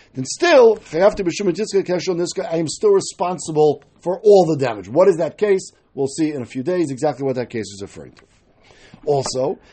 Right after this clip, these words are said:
this is only my nechasim she'ein behen me'ila. If I damage things which have no din me'ila on them, then I'm responsible to pay. If they have a din me'ila on them, I am not responsible to pay. Generally speaking, it sounds like things of hegdish,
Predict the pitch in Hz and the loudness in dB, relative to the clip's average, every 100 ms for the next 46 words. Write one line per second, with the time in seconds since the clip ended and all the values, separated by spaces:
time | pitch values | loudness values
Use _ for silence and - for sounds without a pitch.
0 | _ 165 147 170 202 226 214 180 - 185 | _ -4 -2 -2 0 2 4 2 0 -2
1 | 190 233 208 - 190 - 196 220 196 175 | 0 -2 -2 -4 -4 0 0 2 2 2
2 | 190 190 214 208 107 _ 220 220 196 147 | 2 -2 -2 -4 -4 _ 2 4 2 2
3 | 180 220 226 151 190 190 151 170 160 - | 2 4 2 0 0 0 0 0 0 -4
4 | - _ - 139 185 160 - 139 180 208 | -16 _ -12 -6 -6 -6 -8 0 6 6
5 | 208 143 123 190 175 160 202 214 262 226 | 4 -2 -2 -2 0 -4 -6 -4 0 2
6 | 170 147 139 139 175 233 285 _ _ - | 2 0 0 0 0 0 -4 _ _ -6
7 | 147 185 175 - 165 131 139 117 131 147 | 0 0 0 -2 -2 -2 -6 -10 -2 2
8 | 190 185 139 165 220 202 226 214 226 214 | 2 2 -2 2 2 2 0 0 0 2
9 | 214 214 214 202 - _ - 190 185 214 | 4 4 2 -2 -6 _ 2 2 4 4
10 | 208 151 165 151 - 123 113 107 220 233 | 2 0 0 0 0 -4 -2 2 4 6
11 | 202 - 190 185 151 - - 190 180 143 | 4 0 -6 -4 -4 -4 -4 -2 -2 0
12 | 156 131 135 _ _ - 190 180 147 120 | 0 0 -4 _ _ 0 0 2 -2 -2
13 | 147 160 247 - | -4 -2 -6 -6